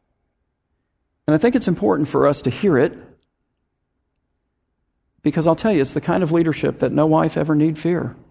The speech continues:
He says this in verse twenty-five. He says, "Husbands, love your wives," which parenthetically is also not a suggestion. Yet that too is a commandment, and it is a commandment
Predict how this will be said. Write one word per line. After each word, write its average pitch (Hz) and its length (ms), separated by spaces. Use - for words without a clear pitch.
He 175 100
says 202 200
this 202 180
in 180 60
verse 175 200
twenty-five. 185 560
He 151 60
says, 143 220
"Husbands, 147 720
love 160 280
your 170 100
wives," 151 360
which 175 220
parenthetically 180 640
is 139 100
also 147 300
not 104 180
a - 60
suggestion. - 640
Yet - 140
that 180 220
too 240 200
is 190 120
a 127 60
commandment, 127 500
and 160 160
it 190 100
is 196 140
a 190 60
commandment 170 680